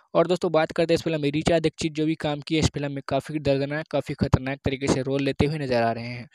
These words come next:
जो कि दोस्तों माँ का आंचल यानी कि दोस्तों बिना माँ का कैसे रहते हैं दोस्तों, इसी प्रकार का इसमें देखने के लिए सीन मिलेंगे आप लोग को। माँ का आंचल सबसे दर्दनाक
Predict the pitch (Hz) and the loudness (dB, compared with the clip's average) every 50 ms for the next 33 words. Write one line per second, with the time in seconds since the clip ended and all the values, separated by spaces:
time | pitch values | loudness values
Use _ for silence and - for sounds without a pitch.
0 | - - - _ _ - 170 170 180 170 170 - 180 170 156 151 151 151 151 - | -20 -20 -20 _ _ -6 -2 -2 0 -2 0 -2 -4 -4 -2 -2 -2 0 0 0
1 | 156 147 - 147 139 139 135 - - 156 156 147 143 147 156 151 147 156 - - | 0 0 0 -2 -4 -4 -2 -2 -2 -2 -2 -2 -2 -2 -2 -2 -2 -2 -2 0
2 | 151 151 170 - _ - - - - _ _ _ _ _ _ - 160 151 147 160 | -2 -2 -2 -4 _ -20 -20 -20 -20 _ _ _ _ _ _ -14 -8 -2 -2 0
3 | 160 180 185 185 170 165 165 160 - - 160 160 - - 151 151 - 180 180 165 | 2 2 0 0 0 0 -2 -2 0 0 -2 0 4 6 6 8 8 8 8 8
4 | 160 147 143 - 156 147 151 143 - 156 156 160 156 147 165 160 - 160 - - | 6 4 2 0 0 0 -2 -2 -2 -2 -2 -2 -2 -2 -2 0 0 -2 0 0
5 | 147 151 143 - 139 143 131 - 139 139 170 - _ _ _ _ _ _ 151 147 | 0 0 0 -2 -2 -4 -4 -6 -6 -8 -8 -8 _ _ _ _ _ _ -14 0
6 | 139 156 160 151 - 160 160 160 151 - 156 160 156 151 147 170 220 220 - - | 4 4 4 4 2 -2 -4 -6 -6 -4 -4 -2 -2 -2 -4 -4 -4 -6 -6 -4
7 | - - 175 170 156 147 139 135 131 131 127 123 117 - - 123 120 - - 123 | -4 -4 -4 -2 -2 -4 -4 -4 -4 -4 -4 -4 -4 -4 -6 -8 -8 -8 -10 -12
8 | - 131 131 139 147 147 160 156 156 - - 160 156 - 156 - - 160 151 147 | -10 -8 -8 -8 -4 -2 -2 -2 0 -2 -4 -2 -2 -2 -2 0 -2 -2 -2 0
9 | 143 139 135 - 147 147 151 - | -2 -2 -4 -4 -6 -6 -6 -6